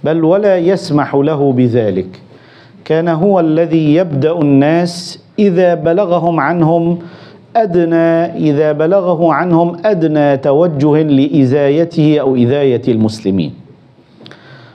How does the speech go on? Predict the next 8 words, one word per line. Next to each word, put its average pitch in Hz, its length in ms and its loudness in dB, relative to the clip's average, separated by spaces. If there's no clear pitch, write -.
فلما 190 420 -2
وصل 196 420 0
الخبر 165 480 -2
بأن 156 480 0
بني 160 360 0
سليم 139 640 -2
يجهزون 147 680 0
لقتاله، 147 840 0